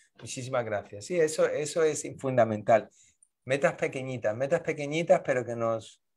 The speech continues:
nos, eh, las puda-, las podamos seguir. E incluso si no las seguimos, nos volvemos a levantar y, y lo intentamos de nuevo.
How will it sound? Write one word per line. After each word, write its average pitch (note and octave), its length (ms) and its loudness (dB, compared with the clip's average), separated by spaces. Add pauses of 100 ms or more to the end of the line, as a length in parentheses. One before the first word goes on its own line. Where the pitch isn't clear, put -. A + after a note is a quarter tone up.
(380)
nos, A2 800 0
eh, G#2 480 -2
las G2 220 0
puda-, B2 260 6
las A2+ 140 6
podamos B2+ 580 4
seguir. G#2+ 460 -6 (260)
E G#3 100 6
incluso G#3+ 380 4
si F#3+ 140 0
no F3+ 100 4
las E3+ 160 4
seguimos, B2+ 460 -4
nos C3+ 120 -2
volvemos A#2+ 380 2
a C#3 40 4
levantar C3 580 0
y, A2 360 -12
y G#2+ 40 -10
lo G#2 100 -6
intentamos G#2 600 -10
de G2+ 80 -18
nuevo. F#2+ 200 -20